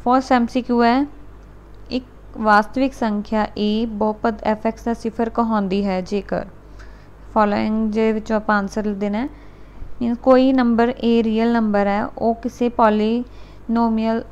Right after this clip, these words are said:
f x ਦੀ ਜ਼ੀਰੋ ਹੋਊਗੀ। ਕਦੋਂ ਜ਼ੀਰੋ ਹੋਊਗੀ? ਜਦੋਂ ਆਪਾਂ x ਦੇ ਪਲੇਸ 'ਤੇ ਜੋ ਵੈਲਿਊ ਗਿਵਨ ਹੈ, ਵੈਲਿਊ ਆਪਾਂ ਨੂੰ ਕਿਹੜਾ ਨੰਬਰ ਕਹਿ ਰਿਹਾ A, ਉਹ ਆਪਾਂ ਉਹਦੇ ਥਾਂ 'ਤੇ ਰਿਪਲੇਸ ਕਰ ਦਾਂਗੇ।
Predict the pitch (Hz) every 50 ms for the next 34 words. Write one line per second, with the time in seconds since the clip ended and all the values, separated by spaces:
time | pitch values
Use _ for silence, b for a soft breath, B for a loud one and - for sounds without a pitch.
0 | - - - - - 220 226 - - 240 233 - - - - 226 226 226 226 233
1 | 220 202 196 208 214 214 233 254 247 233 208 196 190 190 190 202 208 - - 214
2 | 208 233 254 269 240 247 240 226 226 233 220 220 214 208 202 202 220 240 285 -
3 | - - - - - - - - - 220 220 208 214 214 214 214 220 220 240 -
4 | - - - - 208 208 208 - - - 254 247 - 233 214 208 208 - - 214
5 | 214 262 302 311 - - - - 233 233 233 220 220 208 202 208 214 220 190 196
6 | 190 180 185 180 175 175 - - 180 185 190 190 190 196 202 220 226 220 220 214
7 | 214 214 - 226 214 220 226 220 220 214 208 208 214 214 - 220 220 220 233 247
8 | - - 214 202 175 165 170 B B B B B B B B - 226 226 214 -
9 | 247 240 240 233 226 262 262 269 247 214 214 226 262 285 277 269 - - 226 214
10 | 208 202 - - 196 185 180 165 - 185 185 202 208 233 262 285